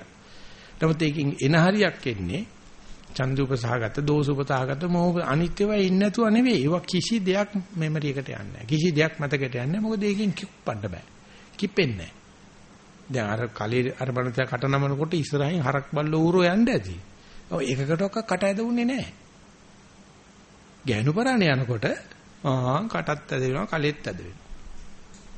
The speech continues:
ඊට පස්සේ ඒකට දෝෂෙට ගන්න දාන්නේ මොකද? ගෑණි යහට මෑට සක්කර වට්ටම් ගියා මේ බිලි සංගේ නැතුව හැසිරුණා.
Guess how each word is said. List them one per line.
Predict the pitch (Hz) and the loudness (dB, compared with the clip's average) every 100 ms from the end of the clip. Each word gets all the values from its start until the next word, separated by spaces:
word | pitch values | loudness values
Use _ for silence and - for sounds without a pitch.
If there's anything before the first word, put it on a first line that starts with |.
| - - - - - | -16 -18 -20 -20 -4
ඊට | 170 233 | 4 4
පස්සේ | 254 240 214 233 | 4 2 0 2
ඒකට | 214 208 | 2 2
දෝෂෙට | 180 196 226 247 | 4 6 6 4
ගන්න | 269 208 139 147 | 4 2 2 0
දාන්නේ | 143 135 143 | 0 2 4
මොකද? | 147 190 269 294 - - - - | 2 2 -2 -4 -6 -18 -20 -20
ගෑණි | - 135 180 269 269 | -4 -2 0 0 0
යහට | 170 180 | 0 -2
මෑට | 160 160 170 | -2 -2 0
සක්කර | 190 151 - 165 | 0 -2 -2 -2
වට්ටම් | 143 139 151 147 | 0 0 0 2
ගියා | 135 147 214 202 | 2 0 0 0
මේ | 190 180 175 170 160 165 - - - - | 0 0 0 -2 -4 -8 -16 -18 -20 -4
බිලි | 151 151 | 0 2
සංගේ | 139 147 143 | 2 2 2
නැතුව | 135 131 | 2 2
හැසිරුණා. | 127 131 156 147 127 | 0 2 2 2 0